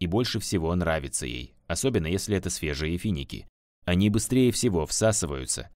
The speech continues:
и их использует печень и организм. А если нет свежих, то сушеные, так как они сладкие и питательны.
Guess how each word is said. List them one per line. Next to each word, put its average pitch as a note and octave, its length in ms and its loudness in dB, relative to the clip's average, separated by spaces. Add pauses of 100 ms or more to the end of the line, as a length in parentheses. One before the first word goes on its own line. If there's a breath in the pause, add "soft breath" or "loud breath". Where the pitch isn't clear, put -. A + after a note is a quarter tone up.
(360)
и F2+ 140 2
их G#2+ 140 0
использует E2+ 600 2
печень F#2+ 460 0
и G#2 60 -2
организм. D#2 600 0 (260)
А E2+ 80 0
если F2 280 2
нет F#2+ 240 2
свежих, A2 520 0 (120)
то C#3 120 2
сушеные, D2 680 -2 (360)
так F2 120 0
как F#2 160 -2
они D#2 200 -2
сладкие F#2+ 520 -2
и A2 140 -4
питательны. D2 640 -4